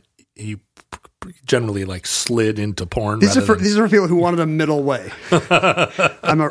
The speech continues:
Speaker 2: I'm a reasonable centrist. I see the virtues of both show business and pornography.
Speaker 1: They wanted to be able to tell their mom and dad that they were an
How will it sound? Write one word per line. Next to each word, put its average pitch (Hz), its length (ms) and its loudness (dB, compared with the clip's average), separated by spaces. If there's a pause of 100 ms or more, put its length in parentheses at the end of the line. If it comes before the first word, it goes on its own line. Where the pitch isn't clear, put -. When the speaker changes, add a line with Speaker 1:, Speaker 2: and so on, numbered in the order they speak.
Speaker 2:
I'm 147 140 2
a 139 100 0
reasonable 240 500 4
centrist. 175 760 0 (260)
I 151 100 -2
see 202 160 0
the 180 120 2
virtues 180 480 0
of 143 180 2
both 151 440 0 (580)
show 170 220 4
business 202 320 2
and 160 340 2
pornography. 135 760 0 (180)
Speaker 1:
They 180 80 6
wanted 233 380 2
to 196 400 2
be 170 180 2
able 170 180 2
to 147 140 -4
tell 147 320 4
their 143 160 2
mom 127 320 0
and 117 120 -4
dad 101 340 0
that 98 180 -4
they 101 100 -2
were 98 160 -2
an 87 200 -8